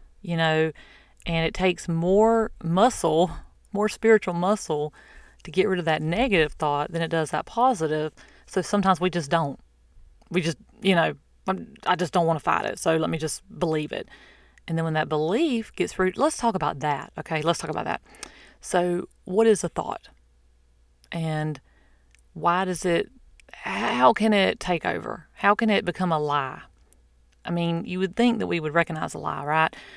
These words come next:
Well, a thought is a seed. So if you take that seed and you throw it down on the ground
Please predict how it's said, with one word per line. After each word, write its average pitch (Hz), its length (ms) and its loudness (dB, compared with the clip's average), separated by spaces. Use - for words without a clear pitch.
Well, 180 140 0
a - 140 -2
thought 226 680 2
is 165 380 -2
a - 80 -8
seed. - 420 -10
So 156 460 2
if - 120 -10
you 180 40 -6
take 240 200 -2
that 277 180 0
seed 165 500 0
and 160 560 -2
you 160 160 -8
throw 202 260 2
it 214 60 0
down 202 140 0
on 196 60 0
the 196 80 -2
ground 147 600 -4